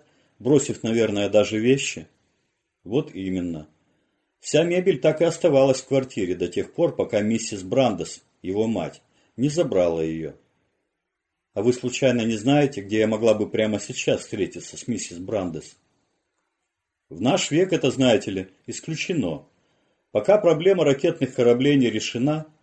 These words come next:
прямо сейчас вам с миссис Брандес встретиться не удастся, потому что в данный момент она находится в Париже. Значит, она перебралась в Париж,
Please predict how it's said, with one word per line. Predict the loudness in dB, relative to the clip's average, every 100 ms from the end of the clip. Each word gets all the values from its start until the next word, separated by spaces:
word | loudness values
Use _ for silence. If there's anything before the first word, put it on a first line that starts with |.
| _ _ _ _ 2
прямо | 4 4
сейчас | 0 -4 0 0 2
вам | -2 -2
с | -2
миссис | -4 -4 -10
Брандес | 0 2 2 0
встретиться | -6 -2 -2 -2 -4 0
не | 0
удастся, | 2 0 0 -4 -14 -18 _ _ _ _
потому | -6 -2 -2
что | -2 -2
в |
данный | 2 2 2
момент | -2 0 -2 0
она | -4 -4
находится | -4 -6 -6 -6 -8 -10
в |
Париже. | -4 -4 -4 -8 -8 -14 _ _ _ _ _ _ _ _ _ _ _ _ _ _ _ -8
Значит, | 2 2 2 -2
она | 2 2
перебралась | 2 0 2 4 4 2
в | -2
Париж, | 0 0 -2 -6 -16